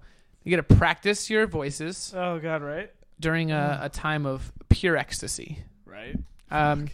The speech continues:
Speaker 2: Fuck.
Speaker 1: but, so here's interesting, right? 'Cause you said this is purely the bedroom, right? And I think it always will end up in the bedroom.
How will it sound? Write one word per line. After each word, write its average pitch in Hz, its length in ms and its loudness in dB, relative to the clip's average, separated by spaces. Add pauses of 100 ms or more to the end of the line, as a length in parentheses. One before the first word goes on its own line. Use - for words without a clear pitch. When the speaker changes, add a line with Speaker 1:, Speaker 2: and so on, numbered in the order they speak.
(160)
Speaker 2:
Fuck. - 100 -14 (400)
Speaker 1:
but, - 240 8 (760)
so - 160 -4
here's 277 200 4
interesting, 151 320 0
right? 160 160 0
'Cause 165 100 0
you 208 60 0
said 208 120 0
this 190 100 2
is 160 80 0
purely 160 240 6
the 139 80 -2
bedroom, 135 360 -4
right? 135 160 -8 (840)
And 175 80 6
I 175 40 8
think 175 160 2
it 147 60 6
always 127 360 2
will 113 80 -2
end 120 180 -4
up 180 140 6
in 156 40 2
the 131 60 -4
bedroom. 135 440 -6